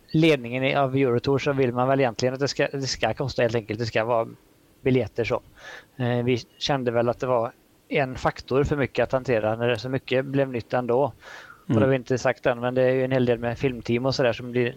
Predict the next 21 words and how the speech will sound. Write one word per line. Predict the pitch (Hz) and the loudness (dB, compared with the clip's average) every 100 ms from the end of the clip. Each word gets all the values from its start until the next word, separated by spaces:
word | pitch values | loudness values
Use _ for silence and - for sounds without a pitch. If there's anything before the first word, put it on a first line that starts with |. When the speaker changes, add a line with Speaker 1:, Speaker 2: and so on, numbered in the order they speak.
| 139 | -6
Speaker 1:
nytt | 123 117 - | -4 -4 -2
för | 127 113 | -2 -2
oss | - | -2
då, | 110 | -4
med | 110 113 | -6 -6
Disc | - 123 | -4 -4
Golf | - 120 135 | -4 -6 -4
Network, | 117 - 117 120 - - | -4 0 -2 -2 -4 -4
sänder | 131 120 123 104 | -2 0 0 0
live | 104 110 | -4 -6
och | |
så | 104 | -2
är | 113 | 0
det | 113 113 - - - - _ | 0 -2 -8 -18 -18 -20 _
tre, | 139 117 117 - | 0 0 0 -6
fyra | - 147 120 | 0 2 2
filmteam | 127 143 117 127 131 | 2 -2 0 -2 0
till | 120 123 | 0 0
som | - 131 | -2 0
gör | 123 | 0
för | - 123 | 0 -4